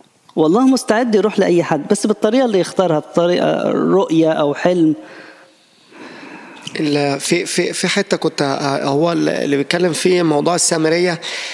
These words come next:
Speaker 2: لو خدنا ال-، الموقف بتاع نيقوديموس، هو نيقوديموس هو اللي جه للمسيح، بس إحنا ما شفناش خطوة إيجابية عملها نيقوديموس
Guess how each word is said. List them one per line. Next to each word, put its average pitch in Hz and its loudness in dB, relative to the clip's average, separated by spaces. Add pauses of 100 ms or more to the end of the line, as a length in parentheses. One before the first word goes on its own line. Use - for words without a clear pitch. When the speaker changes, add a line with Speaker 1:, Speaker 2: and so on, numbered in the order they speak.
(180)
Speaker 2:
لو 147 0
خدنا 196 0
ال-، 160 2 (420)
الموقف 185 2
بتاع 180 0
نيقوديموس، 170 0
هو 156 2
نيقوديموس 165 0
هو 202 4
اللي 156 -2
جه 165 0
للمسيح، 143 -2 (520)
بس 147 0
إحنا 190 0
ما 175 2
شفناش 180 -2
خطوة 180 0
إيجابية 165 0
عملها 165 0
نيقوديموس 156 0